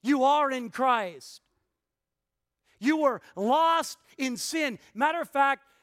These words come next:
you were condemned in Adam without doing anything yourself." Adam's sin condemned you and the entire human race. That is the clear teaching of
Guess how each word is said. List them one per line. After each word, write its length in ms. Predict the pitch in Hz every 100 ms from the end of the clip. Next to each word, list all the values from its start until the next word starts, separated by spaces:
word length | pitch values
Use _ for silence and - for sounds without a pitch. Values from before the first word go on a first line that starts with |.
| _
you 220 | 165 277
were 180 | 330 277
condemned 720 | 233 240 233 196 247 311 311
in 140 | 269 240
Adam 480 | 269 294 294 262 - _
without 400 | 240 262 262 226
doing 320 | 233 233 196 _
anything 960 | - 339 302 220 180 _ 277 285 269 220 _ _ _ _ _ -
yourself." 680 | 208 202 - 226 180 156 - _ _ _ _ -
Adam's 520 | 269 330 330 311 262
sin 600 | - - 285 262 233 214 - _ _ -
condemned 840 | 233 226 190 135 247 285 285 240 - _ _
you 480 | 139 240 302 311 285
and 140 | 226
the 140 | 208
entire 760 | 185 165 - 247 254 262 240 208 _
human 520 | - 233 233 220 180 -
race. 460 | 180 180 147 - - _ -
That 180 | 247
is 200 | 214 160
the 180 | 127 170 -
clear 340 | - 233 254
teaching 600 | 220 214 196 - 170 135 113 _ _
of 160 | 160